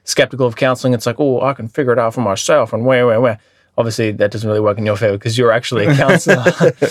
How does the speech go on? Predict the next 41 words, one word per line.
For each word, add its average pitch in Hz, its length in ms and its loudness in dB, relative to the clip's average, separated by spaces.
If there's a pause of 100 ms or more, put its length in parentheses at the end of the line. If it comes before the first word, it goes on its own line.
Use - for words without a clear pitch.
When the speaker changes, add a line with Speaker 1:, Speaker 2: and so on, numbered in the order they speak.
(480)
Speaker 1:
Uh, 117 260 2
but 147 180 4
it's, 139 100 -2
Speaker 2:
Just 120 160 0
Speaker 1:
you 156 60 2
know, 131 120 4
Speaker 2:
shot-, - 420 0
shots - 340 2
fired 110 300 2
at - 100 0
me. 110 280 2
Speaker 1:
Yeah. 185 260 4 (140)
Speaker 2:
<laughs> - 160 -20
Speaker 1:
But, 180 160 4
like, 180 100 2
I 190 80 6
just 185 180 -4
wanna 185 120 2
challenge 160 460 0
that 135 340 2 (220)
point 131 180 2
of 117 80 -2
view. 135 180 2
And 101 80 0
it's 117 80 -4
just 110 160 0
Speaker 2:
Yeah. 120 60 2
Speaker 1:
like, 113 80 -2
what, 113 400 0
what 117 160 2
if 113 120 -8
you 120 80 -4
had, 117 320 -2 (140)
what 120 220 -2
if 107 80 -8
you 127 60 0
were 151 120 4
paying 107 240 -2
somebody 104 280 -2
that, - 260 0
that 101 180 -2